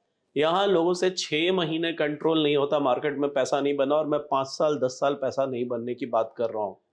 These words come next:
और ऐसा किसी भी स्टॉक के साथ हो सकता है। मैं आपको कुछ एग्जांपल्स देता हूँ। सबसे पहले अगर आप एचयूएल को देखते हैं, एचयूएल ने almost दो हज़ार से लेके दो हज़ार नौ, आठ नौ साल तक अंडर परफॉर्म किया था।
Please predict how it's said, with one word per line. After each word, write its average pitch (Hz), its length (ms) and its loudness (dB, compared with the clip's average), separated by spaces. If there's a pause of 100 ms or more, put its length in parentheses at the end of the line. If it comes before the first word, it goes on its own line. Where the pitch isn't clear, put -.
(560)
और 196 320 2
ऐसा 180 280 0
किसी 190 360 -2
भी 160 240 -6
स्टॉक 175 340 -2
के 165 80 2
साथ 143 180 0
हो 135 160 -2
सकता 127 300 -2
है। 240 80 4
मैं 220 120 2
आपको 160 240 0
कुछ 156 240 0
एग्जांपल्स 139 580 0
देता 123 280 -2
हूँ। 104 240 -4 (580)
सबसे 190 360 0
पहले 131 360 2 (100)
अगर 139 200 2
आप 160 300 -2
एचयूएल 180 420 0
को 185 120 2
देखते 147 320 0
हैं, 110 220 -4 (800)
एचयूएल 202 640 2
ने 196 320 2
almost 175 760 0 (120)
दो 151 280 2
हज़ार 156 520 2
से 170 160 0
लेके 147 400 0
दो 143 160 0
हज़ार 143 380 2
नौ, 147 260 2
आठ 139 380 0
नौ 151 180 0
साल 139 280 0
तक 143 240 0
अंडर 131 280 2
परफॉर्म 127 480 -2
किया 123 280 0
था। - 420 -2